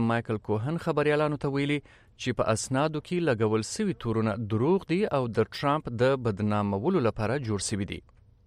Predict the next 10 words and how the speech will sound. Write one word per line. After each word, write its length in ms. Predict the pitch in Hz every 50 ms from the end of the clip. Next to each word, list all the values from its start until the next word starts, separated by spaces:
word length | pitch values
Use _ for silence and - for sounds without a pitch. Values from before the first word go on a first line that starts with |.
| _ - - - - - - _ - -
هلته 280 | - 160 190 - 202 185
په 100 | 196 190 190
مسکو 260 | 185 - - 214 202
کې 260 | 196 - 240 220 190 185
د 100 | 175 156
روسیې 340 | 151 143 - - 165 165 151 139
د 100 | 139 -
صدر 220 | - 139 135 135 120
ویان 300 | 127 127 135 143 139 113 117
دیمیتری 340 | 117 127 131 - 139 131